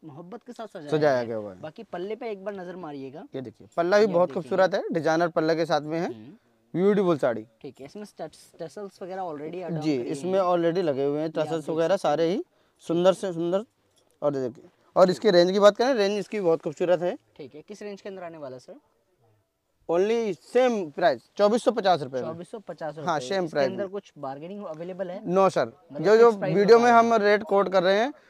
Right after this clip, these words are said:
Speaker 2: तो ये फिक्स प्राइस हैं। इसमें
Speaker 1: बिल्कुल।
Speaker 2: आपको कुछ कहने की जरूरत नहीं है। वीडियो में हम सबसे सस्ते और अच्छे दाम डाल रहे हैं कि
Speaker 1: ठीक है।
Speaker 2: आपको बार्गेनिंग करने की जरूरत ही नहीं है।
Speaker 1: बिल्कुल।
Speaker 2: मेरी शॉप पे आओ, सर्वे करो। अगर मेरी शॉप के अदर, अगर आप किसी और शॉप पे जाते हो,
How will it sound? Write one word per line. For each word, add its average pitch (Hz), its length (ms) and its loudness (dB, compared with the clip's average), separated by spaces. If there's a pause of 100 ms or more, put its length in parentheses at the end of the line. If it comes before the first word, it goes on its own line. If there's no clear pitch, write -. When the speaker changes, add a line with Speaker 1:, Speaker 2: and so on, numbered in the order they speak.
(180)
Speaker 2:
तो 220 140 8
ये 262 60 8
फिक्स 233 260 0
प्राइस 165 280 6
हैं। 120 160 -6
इसमें 175 280 -10
Speaker 1:
बिल्कुल। 156 180 -4
Speaker 2:
आपको 208 420 4
कुछ 214 160 -2
कहने 196 260 0
की 202 60 0
जरूरत 196 240 2
नहीं 190 160 0
है। 214 80 0
वीडियो 202 300 2
में 214 120 0
हम 208 100 0
सबसे 196 300 -4
सस्ते 202 380 -2
और 208 180 2
अच्छे 196 300 -2
दाम 185 220 4
डाल 165 140 4
रहे 170 120 0
हैं 240 80 -6
कि - 360 -20
Speaker 1:
ठीक 202 80 4
है। 202 60 8
Speaker 2:
आपको 196 220 6
बार्गेनिंग 208 320 4
करने 214 180 2
की 226 60 2
जरूरत 196 300 4
ही 202 40 2
नहीं 165 160 0
है। 117 140 -8 (160)
Speaker 1:
बिल्कुल। 147 260 -6
Speaker 2:
मेरी 190 180 6
शॉप 208 280 6
पे 226 80 8
आओ, 214 200 12
सर्वे 208 380 6
करो। 208 180 6
अगर 233 220 6
मेरी 214 200 2
शॉप 202 280 0
के 247 60 2
अदर, 220 240 6
अगर 208 300 8
आप 214 240 10
किसी 180 340 -2
और 214 180 8
शॉप 190 220 0
पे 202 60 2
जाते 180 260 4
हो, 226 160 2